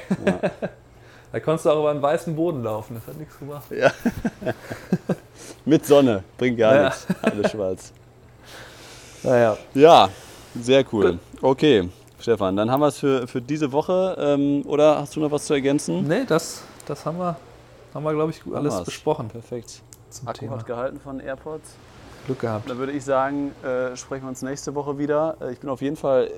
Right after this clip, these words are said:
Speaker 2: erstmal stolz auf uns zwei, dass wir das jetzt, äh, zweimal, ja, nicht, nicht beides mal an einem Montag, aber ungefähr einmal die Woche jetzt
Speaker 1: <laughs>
Speaker 2: trotzdem hinbekommen haben, auch wenn's nicht montags war, letzte Woche. Ähm, ja, ich denke mal, wir machen so weiter. Ähm, auf jeden Fall, äh,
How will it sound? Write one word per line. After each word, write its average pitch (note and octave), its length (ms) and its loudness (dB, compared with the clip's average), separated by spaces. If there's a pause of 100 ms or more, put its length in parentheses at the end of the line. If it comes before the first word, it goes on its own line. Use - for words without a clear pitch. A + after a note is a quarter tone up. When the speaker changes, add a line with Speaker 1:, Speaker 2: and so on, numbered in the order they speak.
(100)
Speaker 2:
erstmal B2+ 280 -4
stolz E3 360 0
auf A#2+ 100 -2
uns - 260 -6
zwei, F#2+ 220 0
dass F#2 180 -6
wir G#2+ 40 -6
das A2 120 -4
jetzt, - 340 -10
äh, G#2 280 -4
zweimal, C3+ 580 -4 (540)
ja, G#2 160 -8
nicht, G#2 240 -10
nicht A2 180 -12
beides A#2 300 0
mal A#2+ 80 -4
an A2 80 -4
einem G2+ 80 -4
Montag, B2+ 440 -6
aber A2+ 220 -4
ungefähr A#2+ 400 -8
einmal A#2 240 -2
die G#2+ 140 -2
Woche A#2+ 180 -2
jetzt C#3 220 -4
Speaker 1:
<laughs> - 40 -20
Speaker 2:
trotzdem C3 280 -6
hinbekommen A2 480 -4
haben, G#2 280 -2 (440)
auch A2+ 120 0
wenn's B2 220 -2
nicht B2 220 -2
montags A2+ 460 -2
war, G#2 260 0 (180)
letzte F#2+ 300 -4
Woche. A#2 280 -2 (920)
Ähm, A2+ 520 6 (120)
ja, B2 280 10
ich G#2+ 120 -2
denke C3+ 180 2
mal, C3+ 120 4
wir B2 80 0
machen C#3 180 2
so B2 120 2
weiter. E3+ 540 6
Ähm, C3 240 2
auf B2+ 160 -2
jeden C3 200 0
Fall, C3 480 4
äh, A#2 260 4